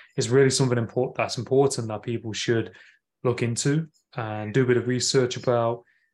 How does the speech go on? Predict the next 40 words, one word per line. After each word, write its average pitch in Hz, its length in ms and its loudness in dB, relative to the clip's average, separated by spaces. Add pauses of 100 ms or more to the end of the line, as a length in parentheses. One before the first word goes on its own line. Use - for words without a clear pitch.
because 120 340 -4
there's 110 140 -2
so 120 280 2
much 120 600 -4 (200)
kind 113 180 -4
of 104 100 -8
going 120 280 2
on 117 120 0
behind 113 340 0
the 101 40 -8
scenes. 123 380 -4
It's - 100 -8
not 127 180 -4
just 120 220 -8
the 123 60 -4
water 117 280 -4
that 113 100 -4
we 104 120 -10
see, 120 360 -2
you 107 140 -10
know, 104 100 -10
there's 101 220 -8
so 120 120 -2
many 110 280 -6
other 104 320 -6 (580)
things 120 280 0
going 113 240 2
on 110 120 -2
behind 107 460 -2
that. 98 320 -8
And 104 260 -4
I 101 40 -6
really 110 240 0
appreciate 107 580 -2
you, 107 320 -4
uh, 101 320 -4
explaining 107 560 -4
that. 92 220 -12
And, 104 280 -6
um, 101 360 -4